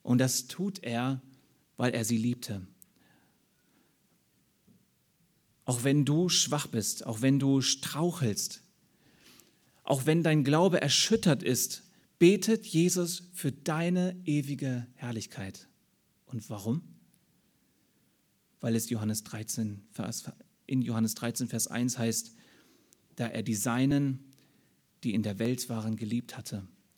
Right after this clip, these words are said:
liebte er sie bis ans Ende. Mit anderen Worten, er liebte dich mit einer unendlichen göttlichen Liebe. Er liebt dich so sehr, wie Gott nur lieben kann.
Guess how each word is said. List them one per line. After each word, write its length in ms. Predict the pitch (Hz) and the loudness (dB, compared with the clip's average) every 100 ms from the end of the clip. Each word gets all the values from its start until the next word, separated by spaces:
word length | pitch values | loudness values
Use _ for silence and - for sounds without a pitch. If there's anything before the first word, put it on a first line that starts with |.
| _ _ _ _ - | _ _ _ _ -2
liebte 380 | 120 123 127 | 0 0 -4
er 180 | 117 117 | -6 -6
sie 120 | 110 | -6
bis 560 | 107 - 135 - - - _ _ | -8 -4 -2 -2 -4 -12 _ _
ans 340 | 120 110 - - | -8 -8 -8 -10
Ende. 360 | 107 92 95 _ _ _ _ _ - | -10 -10 -14 _ _ _ _ _ -12
Mit 160 | 107 | -10
anderen 320 | 104 104 107 | -6 -2 -2
Worten, 440 | 107 110 113 113 - - - _ _ - | 0 -2 0 0 -2 -20 -20 _ _ -6
er 100 | 107 | 0
liebte 360 | 117 - 131 | 0 0 -2
dich 440 | 120 120 110 - _ _ _ _ _ _ _ - | 0 0 -2 -10 _ _ _ _ _ _ _ -4
mit 200 | 113 - | -4 -4
einer 320 | 110 107 - - | -4 -4 -6 -4
unendlichen 1300 | 147 156 - - 127 127 127 120 113 - 110 101 - _ _ - | 0 0 -4 -8 -4 -4 -4 -8 -6 -4 -4 -4 -14 _ _ -8
göttlichen 520 | 127 - 120 131 120 | -8 -4 -4 0 0
Liebe. 360 | 110 101 95 - _ _ _ _ _ _ _ - | 0 -2 -6 -10 _ _ _ _ _ _ _ -6
Er 100 | 113 | -4
liebt 320 | 110 131 - | 0 -2 0
dich 220 | 123 113 | -2 -2
so 320 | - 139 160 170 | -2 0 -2 -2
sehr, 420 | 160 123 113 110 - _ _ _ _ _ _ _ - | 0 0 -2 -6 -18 _ _ _ _ _ _ _ -12
wie 80 | |
Gott 320 | 113 127 113 123 | -8 -8 -6 -2
nur 120 | 120 | -2
lieben 260 | 117 113 | 0 -4
kann. 320 | 110 107 95 | -6 -10 -12